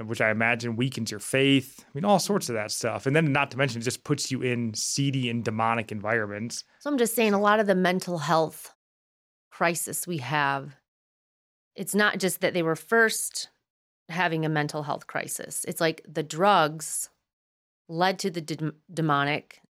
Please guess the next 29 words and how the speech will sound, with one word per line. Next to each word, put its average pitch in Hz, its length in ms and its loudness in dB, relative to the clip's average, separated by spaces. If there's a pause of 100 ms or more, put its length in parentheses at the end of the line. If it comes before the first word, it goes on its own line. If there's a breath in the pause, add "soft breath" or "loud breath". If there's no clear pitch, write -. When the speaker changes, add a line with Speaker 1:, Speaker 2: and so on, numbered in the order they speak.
(560)
Speaker 2:
led 156 260 0
to 165 100 -8
the 143 80 -4
mental 147 320 -6
health 139 240 -2
crisis, - 640 -4
or 220 180 6
those 190 260 4
two 190 160 -2
switched 151 260 0
Speaker 1:
Well, 131 80 4
it's 135 60 0
Speaker 2:
around. 160 300 2
Like, 165 120 -6
Speaker 1:
probably 143 180 2
Speaker 2:
they're 127 180 4
all 120 120 4
Speaker 1:
like 120 140 -4
a, 117 120 -2
uh, - 20 -2
Speaker 2:
connected. 135 640 -4
Speaker 1:
what 131 120 -10
do 131 60 -2
you 131 100 -2
call 123 280 2
one 120 160 0
of 113 80 -2
those, 107 400 -4
um, 104 400 -4